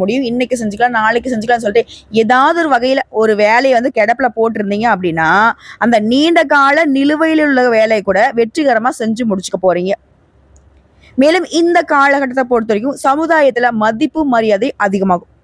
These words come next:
நிறைய பணத்தை சேமிக்கக்கூடிய யோகம் உருவாகுது. இது எல்லாத்துக்கும் காரணகர்த்தா இந்த இரட்டை யோகம் தான். அதே வேளையில வேலை செய்றீங்களா சரி, இல்ல வணிகம் செய்றீங்களா, தொழில் செய்றீங்களா,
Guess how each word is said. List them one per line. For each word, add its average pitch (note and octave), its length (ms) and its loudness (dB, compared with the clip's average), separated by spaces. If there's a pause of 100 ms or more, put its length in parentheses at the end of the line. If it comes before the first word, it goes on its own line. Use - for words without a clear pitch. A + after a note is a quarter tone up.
(840)
நிறைய A#3 340 2 (140)
பணத்தை C4+ 340 0
சேமிக்கக்கூடிய A#3+ 600 0 (460)
யோகம் C4+ 380 0
உருவாகுது. F#3 380 -2 (1300)
இது C4+ 160 4
எல்லாத்துக்கும் D4+ 380 0
காரணகர்த்தா C#4 520 0
இந்த C#4 140 0
இரட்டை A3 240 0
யோகம் F#3 260 -2
தான். - 80 -18 (760)
அதே E4 180 2 (140)
வேளையில B3 320 2 (680)
வேலை G#3+ 300 2
செய்றீங்களா A#3+ 440 0
சரி, G3+ 160 -4 (320)
இல்ல A#3 160 2
வணிகம் B3 340 0
செய்றீங்களா, G#3+ 360 0 (160)
தொழில் B3+ 320 2
செய்றீங்களா, G3 360 0